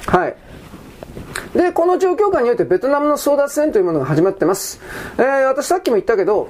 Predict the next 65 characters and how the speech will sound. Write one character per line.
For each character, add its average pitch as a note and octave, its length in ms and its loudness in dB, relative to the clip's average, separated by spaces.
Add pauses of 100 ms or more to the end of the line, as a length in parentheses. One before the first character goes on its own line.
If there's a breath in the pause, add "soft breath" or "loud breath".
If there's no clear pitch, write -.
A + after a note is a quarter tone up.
昨 D#4+ 280 2
日 F#4 40 -4
か B3+ 100 2
ら F3+ 60 -2
二 - 160 -10
日 C4 100 2
間、 G3 220 -2
習 C#4 180 0
近 F4+ 160 4
平 D4+ 140 2
さ G3 80 0
ん - 20 0
が D#3 60 -4
ベ E3+ 160 -2
ト G#3 80 -4
ナ A#3 80 0
ム A#3+ 80 0
を A3+ 40 0
公 A#3+ 200 2
式 B3+ 180 -2
訪 C4+ 160 0
問、 - 220 -6
六 A3 180 2
年 B3+ 160 0
ぶ A#3+ 60 2
り。 A#3+ 160 -2 (600 loud breath)
で、 D4 140 4
安 C#4+ 220 0
全 D4+ 160 2
保 E4 120 4
障 C#4+ 240 0
と G#3+ 40 0
多 G#3 160 -2
国 A#3+ 120 2
間 C4 160 -2
問 C#4 160 2
題 B3 80 2
と - 80 0
海 A3 200 0
洋 A#3+ 80 0
問 C4 100 0
題 G#3+ 120 2
に C3+ 60 -6
重 F#3+ 140 2
点 G#3+ 100 0
を A3 40 2
置 A#3 60 0
い - 20 -2
て F3 80 0
話 D#3 280 0
し E3 160 2
合 D#3 80 4
い、 - 100 -2
戦 A3+ 200 0
略 A#3 140 0
的 G#3 260 0
協 F#3+ 240 4
力 F#3+ 160 0
と D#3+ 80 0
言 C3+ 80 -4
っ - 20 -12
て G#3+ 320 0 (100)
い F3 80 4
ま F#3 100 2
す。 - 280 -16